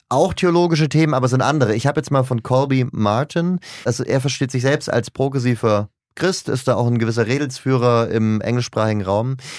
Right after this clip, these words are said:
Und er hat vier Punkte, wo er sagt, das sind so die Dinge, die alle progressiven Christen miteinander teilen. Was er nennt,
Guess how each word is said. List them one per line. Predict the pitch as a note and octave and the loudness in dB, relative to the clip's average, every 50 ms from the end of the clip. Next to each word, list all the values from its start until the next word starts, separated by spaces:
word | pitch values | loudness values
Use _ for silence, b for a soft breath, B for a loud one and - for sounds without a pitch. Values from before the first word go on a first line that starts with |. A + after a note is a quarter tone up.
| B A2 B | B -14 B
Und | - A#2+ A#2 - | -2 0 0 2
er | A2+ C3 | 0 0
hat | C#3+ D3 - - | 0 -2 -4 -10
vier | - - D#3 F3 F3+ | -4 -2 0 0 0
Punkte, | - - - D#3+ E3 E3 - D#3 - | 0 -2 -2 -2 0 0 -2 -2 0
wo | G#2+ A2 | 0 0
er | G#2+ | 0
sagt, | G2 A2 A2+ A2 - - B B B B B B - | 2 0 -2 -2 -4 -12 B B B B B B 0
das | B2+ C3 C3 | 0 0 2
sind | C3+ C#3+ C3+ B2+ | 2 2 0 2
so | A2 B2 B2 | 2 2 0
die | A2 A2+ A#2 A#2 G2+ | 2 2 0 -2 0
Dinge, | G2+ B2 B2+ C3+ C3 C3 B2+ | 0 0 2 2 2 0 0
die | B2+ A#2 A#2 A2+ | 0 0 0 0
alle | - - A#2 B2 B2 A#2+ A#2 G2+ - _ _ | 0 0 2 4 4 4 4 2 0 _ _
progressiven | - - G#2 A#2 B2 A#2+ A#2+ A#2 G2+ A2+ A2+ A2+ G#2 - A2+ G#2 | -6 -4 -2 -2 -2 0 -2 0 2 2 2 2 0 0 -4 -4
Christen | F#2+ - G#2+ G#2+ - - - G#2+ G#2 G#2 G2+ B B B B B - | -2 -2 -4 -4 -4 -4 -4 -2 -2 -2 -2 B B B B B -2
miteinander | G#2+ G#2+ G2 G2+ G2+ G2+ G2 F#2+ F2+ F2 | -2 0 0 0 0 0 0 0 -2 -2
teilen. | - F2+ E2+ E2 D#2+ D#2+ D#2 D#2+ - _ _ - | -2 -2 -2 -2 -2 -4 -6 -8 -10 _ _ -6
Was | A2+ - B2+ C3 | -4 -2 -2 0
er | D3 C3+ | 0 2
nennt, | B2+ A#2+ A#2 B2 D3+ E3 D#3+ - - | 2 2 2 2 2 0 -2 -6 -12